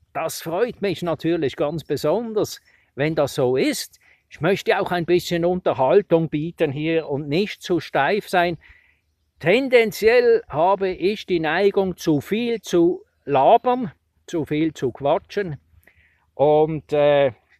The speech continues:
dieses Maß zu finden, da kann ich mich noch steigern. Und ich hab vorhin so ein Lied vor mich hergetrellert. Ja, ich, ich singe gerne.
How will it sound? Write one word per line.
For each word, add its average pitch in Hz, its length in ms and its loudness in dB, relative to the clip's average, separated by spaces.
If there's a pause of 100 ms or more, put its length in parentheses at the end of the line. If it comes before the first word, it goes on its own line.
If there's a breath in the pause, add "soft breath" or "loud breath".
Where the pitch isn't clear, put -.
(1040)
dieses 170 320 0
Maß 180 380 2
zu 175 120 -2
finden, 175 480 -2 (380 soft breath)
da 139 140 -2
kann 147 260 0
ich 143 180 -6
mich 139 240 -8
noch 117 200 -8
steigern. 175 760 4 (760 loud breath)
Und 156 640 0 (1040)
ich 151 140 -8
hab 175 180 2
vorhin 180 640 -2
so 165 200 -2
ein 156 220 -4
Lied 170 320 -4
vor 190 260 0
mich 175 420 -8
hergetrellert. 139 1040 -4 (580 soft breath)
Ja, 143 220 -2
ich, 127 340 -10
ich - 140 -18
singe 180 360 0
gerne. 208 640 2